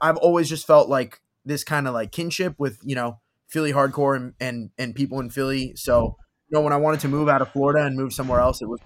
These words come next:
kind of a no-brainer, and just, you know, carrying on. Like, now, you know, like, I play in Envision, which is a South Florida band, but more than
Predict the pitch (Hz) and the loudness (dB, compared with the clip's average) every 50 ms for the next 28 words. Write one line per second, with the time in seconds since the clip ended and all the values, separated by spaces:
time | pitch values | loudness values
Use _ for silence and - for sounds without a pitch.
0 | - 131 131 127 131 123 123 127 117 107 127 127 131 131 131 131 131 131 123 113 | -12 -10 -10 -8 -8 -6 -6 -6 -6 -6 -8 -8 -8 -8 -6 -6 -4 -4 -6 -8
1 | 113 110 107 - _ _ _ _ _ - - 135 - - 143 135 123 117 113 113 | -8 -12 -14 -18 _ _ _ _ _ -12 -10 -8 -8 -6 -6 -6 -4 -4 -6 -6
2 | 107 - _ _ _ _ - - 151 147 143 143 139 139 135 135 131 135 139 131 | -10 -14 _ _ _ _ -8 -4 -2 -2 0 -2 -2 -4 -4 -4 -2 -2 -2 -2
3 | 135 131 123 139 151 156 156 151 - 143 143 135 131 127 123 123 120 117 - - | -2 -2 0 2 4 4 4 4 2 0 -2 0 0 0 0 0 -2 -2 -6 -14
4 | _ _ _ _ - 147 - - 180 170 160 147 139 131 147 151 139 156 143 135 | _ _ _ _ -4 -2 -2 -2 -2 -2 -2 -2 -4 -4 -4 -4 -4 -4 -4 -6
5 | 131 - 120 120 127 - - 139 139 131 - 139 131 131 120 110 131 147 143 135 | -6 -8 -8 -8 -8 -4 0 0 0 0 -2 -2 -4 -2 -2 -4 -4 -4 -4 -4
6 | 120 120 - - 123 127 131 135 139 139 143 131 135 127 127 123 117 110 | -4 -6 -6 -6 -8 -6 -2 -2 0 0 -2 -2 -4 -6 -8 -10 -12 -14